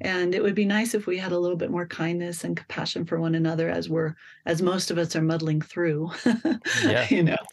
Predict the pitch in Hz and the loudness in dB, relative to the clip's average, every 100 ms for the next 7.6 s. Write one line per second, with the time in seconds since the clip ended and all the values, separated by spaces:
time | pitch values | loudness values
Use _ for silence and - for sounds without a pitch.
0 | - - - - - 117 104 120 131 139 | -12 -2 -2 2 4 4 4 2 4 6
1 | 135 - 127 139 139 123 127 127 117 - | 4 0 0 2 2 2 2 2 0 0
2 | 127 117 107 110 107 101 107 - 143 127 | 2 2 0 -2 -2 0 0 0 0 2
3 | 113 110 110 110 110 110 104 - 113 110 | 4 4 4 4 4 4 2 0 0 2
4 | 104 101 107 107 113 104 101 101 101 107 | 0 0 0 0 0 0 0 0 0 0
5 | 110 101 104 104 104 98 90 95 98 113 | -2 0 -2 0 -2 -2 -4 -2 -2 -2
6 | 127 _ - _ 101 101 104 107 101 95 | -4 _ -20 _ -4 -2 -2 0 -2 -2
7 | 101 98 101 98 90 - | -4 -2 -2 -2 -2 -6